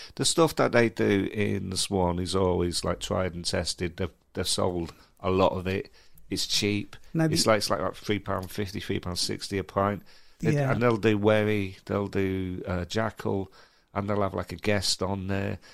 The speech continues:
Speaker 1: Uh, and the guest is like, you know, like, it's not like, um, uh,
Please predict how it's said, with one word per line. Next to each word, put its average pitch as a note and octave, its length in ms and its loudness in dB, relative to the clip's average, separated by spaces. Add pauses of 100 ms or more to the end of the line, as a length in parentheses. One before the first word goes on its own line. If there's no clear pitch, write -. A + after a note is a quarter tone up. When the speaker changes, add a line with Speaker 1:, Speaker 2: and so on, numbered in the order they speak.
(340)
Speaker 1:
Uh, F#2+ 240 -2
and G#2 120 -2
the A2 60 0
guest B2+ 300 0
is G#2 160 -4
like, F#2 260 -4 (160)
you G2+ 100 -4
know, D#2+ 160 -2
like, F2 260 -6
it's G#2 160 -4
not B2 180 0
like, F#2 440 -4
um, F2 420 -4 (540)
uh, E2+ 180 0